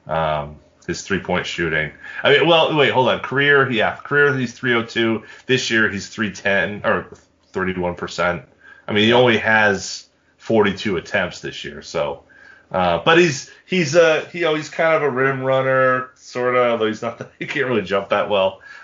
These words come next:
Um, if he could ever shoot the ball,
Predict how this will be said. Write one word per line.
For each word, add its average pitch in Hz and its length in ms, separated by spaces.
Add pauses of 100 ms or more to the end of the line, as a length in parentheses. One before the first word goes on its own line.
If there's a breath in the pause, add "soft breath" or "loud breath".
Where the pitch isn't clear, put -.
Um, 98 420 (680)
if 131 200
he 156 100
could 135 180
ever 156 220
shoot 151 260
the - 80
ball, 120 640